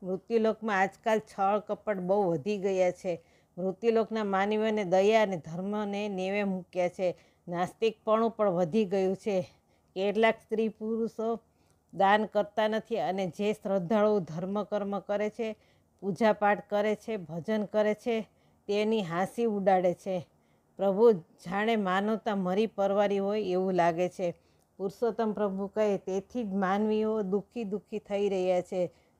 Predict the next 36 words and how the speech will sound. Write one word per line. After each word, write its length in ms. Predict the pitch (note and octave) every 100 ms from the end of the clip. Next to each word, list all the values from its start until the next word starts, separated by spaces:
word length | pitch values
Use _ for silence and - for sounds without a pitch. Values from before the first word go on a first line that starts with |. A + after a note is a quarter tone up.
| -
જો 120 | G#3+
તેઓ 400 | A3+ A3 A3+ G#3+
વ્રત 320 | E3 D3+ G3+ G3
ધર્મ 580 | D#3 - E3+ G3+ G#3+
કરે 300 | G3 G3 G#3+
તો 180 | G#3+ G#3+
જરૂર 460 | F3 F3 F#3 A3 A3 - _ _ _
તેમને 320 | F#3 F#3+ G#3+ G3
મોક્ષ 460 | F#3 G#3 F#3+ -
મળે. 260 | G3 G3+ F3+
હા, 320 | B2+ F#3+ G#3
તો 240 | G3+ G3+
હવે 380 | F#3 F3 F#3 G#3+
તમારે 400 | G#3+ G3 F#3+ G3+
મૃત્યુલોકમાં 720 | F3 F3 - G#3+ G#3 G3 G3
પાછા 400 | F3+ E3 F3+ G#3
જવું 300 | F3 F#3+ G#3+
છે 200 | A3 A3
કે 160 | G3+ F#3+
વૈકુંઠમાં 580 | E3 E3+ - F#3+ F3 E3+
રહેવું 240 | E3+ E3+
છે?" 240 | D#3+ F3 E3 _ _ _ _
આ 200 | - G3
સાંભળી 380 | - A3+ A3 A3+ G3 _ _ _
પટેલ 380 | - G3+ - G#3+
કહ્યું, 280 | G3 A3 G#3
"પ્રભુ, 340 | - G3 F#3+
હવે 340 | A3 F3+ F#3 G#3
તો 200 | G#3+ G#3
હું 300 | F#3+ G#3 G3+
મારા 320 | F#3 G3 G3+ - _ _ -
કુટુંબ 320 | F#3 G#3+ G#3 -
સાથે 300 | G3 G3 F#3+
વૈકુંઠમાં 640 | E3+ F#3 - G#3 G3 G3+
જ 40 | F3
વાસ 280 | E3+ F3